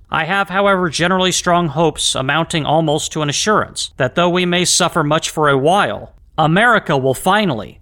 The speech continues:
be greatly benefited by her present difficulties and rise superior to them all." End quote. This is why I called him the great wise man, the old wise man, Doctor Franklin. That quote there, quote, "Passion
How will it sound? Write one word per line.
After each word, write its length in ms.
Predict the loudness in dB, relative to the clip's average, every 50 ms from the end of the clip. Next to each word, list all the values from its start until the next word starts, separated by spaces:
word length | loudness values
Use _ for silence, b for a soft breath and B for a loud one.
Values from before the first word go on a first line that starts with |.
| -6 -4
be 100 | -4 -2
greatly 440 | -2 -2 -2 -2 0 0 -2 -2
benefited 600 | 0 0 0 0 0 -2 -2 -2 -2 -2 -4 -4
by 160 | -2 -2 -2 -2
her 160 | -2 -4 -4
present 400 | -4 -2 -2 0 0 0 -2 -2
difficulties 640 | -4 -4 -4 -4 -6 -6 -4 -4 -2 -4 -2 -4 -4
and 320 | -4 -4 -6 -6 -4 -2
rise 640 | 0 2 2 2 0 -2 -6 -8 -6 -6 -6 -6 -4 -4
superior 920 | -2 -2 0 -2 -2 -2 0 2 2 2 2 2 2 0 0 -2 -6 _ _ _ -6
to 160 | -4 -2 -2
them 160 | -2 0 0
all." 400 | 0 0 0 -2 -8 -16 -14 _ -2
End 280 | 0 0 0 -2 -4 -6
quote. 380 | -6 -4 -4 -4 -6 -10 -20 _ _ -6
This 160 | -4 -2 -2
is 140 | -2 -2 -2
why 260 | 0 0 0 0 0
I 80 | -2
called 360 | -4 -2 -2 0 0 0 -2 -2
him 200 | -2 -2 -2 -2
the 80 | -4
great 260 | -2 -2 -2 -2 -2
wise 380 | -2 -2 0 0 0 0 -2 -4
man, 140 | -6 -4 -2
the 100 | 0 2
old 140 | 2 2 0
wise 340 | 0 -2 -2 -2 -4 -6
man, 200 | -10 -14 -18 -20 -20 -20 _ _
Doctor 260 | -2 -2 -2 -2 -4 -8
Franklin. 360 | -10 -10 -12 -14 -16 -20 -20 _ _ _ _ _ -4
That 220 | -4 -4 -4 -4
quote 320 | -4 0 2 2 2 0 0
there, 340 | -2 -4 -4 -4 -8 -14 -8
quote, 460 | -4 -2 0 0 -2 -4 _ _ _
"Passion 640 | -6 -4 -2 -2 -2 -2 -4 -6 -6 -4 -4 -4 -6